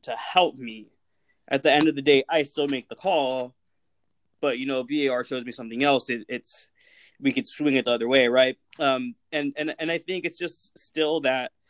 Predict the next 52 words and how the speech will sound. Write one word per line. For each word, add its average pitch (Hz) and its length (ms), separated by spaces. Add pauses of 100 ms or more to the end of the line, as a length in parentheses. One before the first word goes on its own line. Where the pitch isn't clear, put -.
(160)
you 143 100
know, 147 160
as 143 100
far 196 200
as, 175 100
like, 151 160
when 139 140
goal 139 280
line 139 220
technology 123 580
came 117 220
out 117 300
and, 123 120
like, 123 260 (380)
you 135 100
know, 127 300
uh, 131 320
you 143 140
know, 143 80
you 143 160
can 139 140
rule 170 180
a 156 60
goal 147 220
in 139 180
or 123 100
out, 117 240
you 120 60
know, 117 120
just, - 240
it's, 113 240
it's, 139 260
it's 151 140
over 156 220
the 131 80
line, 123 320
right? 123 300
So 123 280
it's, 127 260
that's 143 180
a 156 40
very 160 260
black 127 280
and 123 140
white 117 180
answer, 117 320
and 117 100
it's 117 120
straight 135 200
to 127 60
the 117 80
point. 123 400